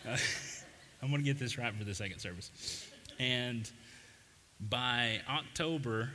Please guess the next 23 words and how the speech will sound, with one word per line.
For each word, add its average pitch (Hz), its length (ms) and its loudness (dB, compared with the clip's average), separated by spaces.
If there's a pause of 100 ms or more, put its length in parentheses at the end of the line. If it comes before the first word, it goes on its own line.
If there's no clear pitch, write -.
(200)
of 113 160 -2
that 110 200 4
year, 110 360 2
late 113 200 2
October 110 580 -2
of 95 160 -2
that 98 200 -2
year, 98 320 -2
I 127 80 2
knew 110 240 2
that, 95 220 -4
like, 98 180 -8
she 123 140 -2
was 110 140 2
the 98 80 0
girl 92 220 -2
I 90 40 -2
was 90 120 -2
wanting 90 160 -6
to 85 60 -12
marry. 85 320 -8 (200)
And 98 120 -2
I'd, 113 240 2